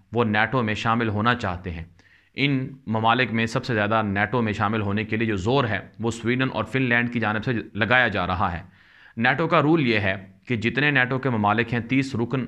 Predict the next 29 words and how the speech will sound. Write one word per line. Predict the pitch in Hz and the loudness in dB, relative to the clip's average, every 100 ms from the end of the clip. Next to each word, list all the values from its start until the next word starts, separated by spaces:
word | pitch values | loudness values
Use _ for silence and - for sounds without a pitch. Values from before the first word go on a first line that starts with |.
| 107 | -2
मुल्क | 113 110 | -2 -2
हैं, | 101 90 90 - _ _ - | -4 -6 -8 -20 _ _ -2
उन | 131 135 | 0 2
तमाम | 117 117 143 147 | 2 6 4 4
तीस | 135 127 113 | 0 -2 0
मुल्कों | 107 113 123 | -2 0 -2
की | 120 107 | -2 -2
रजामंदी | 92 117 135 107 98 107 127 - 101 | -2 -2 0 0 -2 -4 -6 -12 -4
नए | 104 131 143 139 - | 2 4 4 2 -4
रुकन | 104 120 127 120 | -4 -2 -2 0
के | 113 110 | -2 -2
शमूलियत | 104 107 123 117 | -2 -2 0 -2
के | - 101 | 0 -2
लिए | 120 | 0
बड़ा | 127 160 | 4 4
ज़रूरी | 120 107 98 | 4 0 0
होता | 87 82 87 | -4 -6 -8
है। | 82 - _ _ _ _ _ 127 | -12 -14 _ _ _ _ _ -10
तो | |
स्वीडन | 120 123 147 175 175 - - | -4 0 2 2 0 -4 -4
चूँकि | 139 151 147 143 - - _ _ 190 | 0 2 2 0 -12 -20 _ _ -2
तुर्की | 196 151 147 | 0 2 2
के, | 139 135 131 - _ _ _ | 2 0 0 -12 _ _ _
अ, | 104 104 | -4 -2
दुश्मनों | 107 - 165 175 | -2 -2 0 0
को | 160 | 0
मदद | 123 113 110 | 0 0 0
देता | 98 92 92 | -2 -2 -4
है, | 82 85 | -4 -10